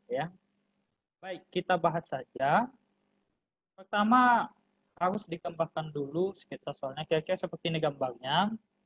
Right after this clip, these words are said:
ya. Ada pesawat terhadap sumbu X-nya kecepatannya U,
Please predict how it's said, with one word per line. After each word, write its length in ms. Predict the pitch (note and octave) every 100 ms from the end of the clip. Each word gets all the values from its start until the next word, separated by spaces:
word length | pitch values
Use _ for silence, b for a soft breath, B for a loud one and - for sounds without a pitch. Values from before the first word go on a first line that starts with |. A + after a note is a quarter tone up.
| _ -
ya. 240 | C3+ F3 - - _
Ada 220 | D3+ D3+
pesawat 720 | D3+ D#3 C#3+ C3+ D3 E3 F#3+ - _ _ _ _ _ _ _ _
terhadap 320 | D3+ D#3 D3+
sumbu 320 | - D#3 D3+ D3
X-nya 320 | D#3+ - E3+
kecepatannya 640 | D#3+ - D3+ D3 D3 C#3
U, 480 | C3+ C#3+ F3+ G#3+ A3+